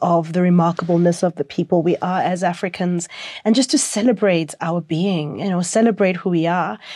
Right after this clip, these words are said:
and remind our children that we are in a very special place. The, I mean, everyone calls us the motherland. There's a reason why they call us the motherland, and we should love ourselves. And that's why I wanted the, to, to, to write these books. And when I see them, I get teary-eyed because,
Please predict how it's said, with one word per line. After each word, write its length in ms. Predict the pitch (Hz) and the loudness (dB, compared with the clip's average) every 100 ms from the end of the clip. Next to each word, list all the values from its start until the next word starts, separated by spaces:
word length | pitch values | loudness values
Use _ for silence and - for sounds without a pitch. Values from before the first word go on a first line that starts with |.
| - | -4
and 100 | 220 | 2
remind 360 | 226 226 226 294 | 4 4 4 2
our 100 | 285 | 2
children 500 | 285 - 311 277 247 | -2 -2 -2 -2 0
that 160 | 240 233 | -2 -2
we 120 | 254 | 0
are 80 | 247 | 2
in 80 | 240 | 2
a 60 | 240 | -2
very 180 | 247 | -4
special 400 | 254 - 254 - | -6 -6 -8 -6
place. 580 | 254 - 285 220 - - 233 | -8 -8 -6 -6 -10 -16 -8
The, 160 | 214 - | -4 0
I 60 | |
mean, 320 | 254 269 262 - - - - - | 2 4 2 0 -10 -14 -8 0
everyone 360 | 285 349 359 | 4 6 6
calls 220 | 339 330 320 | 4 2 2
us 100 | 311 | 4
the 100 | 320 | 6
motherland. 800 | 302 349 381 330 226 170 131 - 214 | 6 6 6 6 4 0 -4 -12 -2
There's 260 | 269 294 | 2 4
a 100 | 311 | 4
reason 420 | 320 359 339 330 | 4 4 4 4
why 220 | 311 311 320 | 6 4 2
they 140 | 359 | 0
call 240 | - 294 | 0 2
us 80 | 269 | 2
the 100 | - | 0
motherland, 580 | 254 240 233 226 202 - | 0 0 0 -2 -4 -4
and 140 | - | -4
we 60 | 247 | -2
should 200 | 254 262 | -2 -2
love 300 | 269 277 320 | 2 2 2
ourselves. 580 | 302 277 226 - - - - - - | 2 0 0 0 -4 -16 -20 -20 -6
And 120 | 214 220 | 0 2
that's 220 | 233 - | 2 0
why 160 | 254 | 0
I 40 | 240 | 2
wanted 280 | 233 233 220 | 0 -4 -6
the, 100 | 208 | -12
to, 340 | - 247 220 | -8 -4 -4
to, 220 | 214 - 208 | -6 -8 -8
to 180 | - | -2
write 220 | 220 208 220 | 0 -2 -4
these 160 | 214 | -8
books. 340 | 196 226 - 202 | -6 -8 -8 -6
And 80 | |
when 100 | 196 | -4
I 100 | 196 | -4
see 280 | 208 - 247 | -6 -2 -2
them, 240 | 247 208 185 | 2 0 -2
I 240 | 180 175 - - - | -6 -8 -12 -20 -4
get 160 | 214 208 | -4 -2
teary-eyed 600 | 247 247 226 117 - - | -2 0 0 -2 -4 -10
because, 440 | 202 - 202 196 | -14 -8 -6 -8